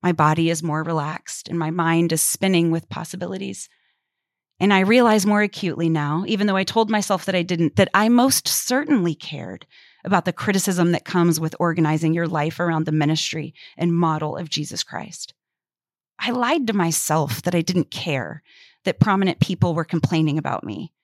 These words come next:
My thought processes regarding criticism, they didn't leave any room for my hurt feelings. And those hurt feelings, unacknowledged, unaddressed, they just mutated into something faith-destroying.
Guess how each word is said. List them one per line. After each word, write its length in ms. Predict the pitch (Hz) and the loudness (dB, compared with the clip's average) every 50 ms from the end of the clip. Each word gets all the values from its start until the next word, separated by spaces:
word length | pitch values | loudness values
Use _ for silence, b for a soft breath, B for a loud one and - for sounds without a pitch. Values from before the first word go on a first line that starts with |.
| _ _ _ _ _ _ _ _ _ _ _ _ _ _ - | _ _ _ _ _ _ _ _ _ _ _ _ _ _ -4
My 140 | 190 196 185 | -2 -2 -2
thought 300 | - 214 196 214 - - | -2 0 0 0 -2 0
processes 600 | - 190 175 - - 165 - - 175 175 175 165 | -2 -2 -2 -2 -4 -4 -4 -4 -6 -6 -6 -6
regarding 460 | 170 160 - 196 180 185 190 170 160 | -8 -4 -2 -2 -2 0 0 -2 -2
criticism, 600 | - - 208 208 220 - - 170 156 170 160 156 B B B B B B | -2 -4 -6 -4 -4 -4 -4 -4 -2 -2 -2 -2 B B B B B B
they 100 | - 208 | 0 2
didn't 260 | 196 240 277 277 - | 6 8 6 6 6
leave 200 | 208 240 247 208 | 4 2 4 4
any 160 | 233 240 233 202 | 4 4 4 4
room 380 | 160 175 190 202 208 196 185 | 4 4 4 4 6 4 4
for 160 | 165 - - 175 | 2 2 0 0
my 160 | 175 165 165 | 2 2 0
hurt 260 | 160 - 196 - - - | 0 -2 -4 -4 -6 -8
feelings. 640 | - 190 190 180 170 156 147 151 156 - - - _ _ _ _ _ _ _ _ _ _ _ _ _ | -6 -2 0 2 2 2 0 -2 -4 -8 -12 -16 _ _ _ _ _ _ _ _ _ _ _ _ _
And 140 | 175 180 175 | 2 4 4
those 240 | 180 185 190 196 - | 6 4 4 4 2
hurt 260 | - - 202 - - | 2 0 0 -2 0
feelings, 560 | - - 175 180 190 208 220 226 233 - - b b b b _ _ _ _ | 0 2 2 2 2 0 0 -2 -4 -4 -8 b b b b _ _ _ _
unacknowledged, 1000 | - 185 202 202 185 165 147 147 151 147 160 175 214 233 247 240 226 196 - - - _ _ | 2 2 2 2 2 2 4 4 6 6 4 4 4 2 2 2 0 -2 -2 -4 -12 _ _
unaddressed, 960 | - 190 208 208 254 147 151 - 151 151 151 202 294 - - - - - - - _ _ _ _ _ _ _ _ _ | 0 2 2 2 0 -2 -4 -8 -6 -4 -4 -6 -6 -8 -12 -14 -14 -16 -18 -20 _ _ _ _ _ _ _ _ _
they 80 | - 226 | -10 -6
just 220 | - 294 285 - _ _ _ _ _ _ _ | -4 -4 -6 -6 _ _ _ _ _ _ _
mutated 680 | - 180 185 220 254 277 - - 175 151 143 147 139 151 | 2 4 4 6 4 4 2 2 0 0 0 0 -2 0
into 180 | 151 165 160 | 0 0 0
something 360 | 160 - 208 196 - 202 196 175 | 2 0 0 0 2 2 2 2
faith-destroying. 880 | - - 180 185 - - - 175 160 - - 175 175 175 180 180 170 | 2 -2 -2 -2 -4 -6 -8 -8 -8 -8 -8 -6 -6 -4 -6 -6 -8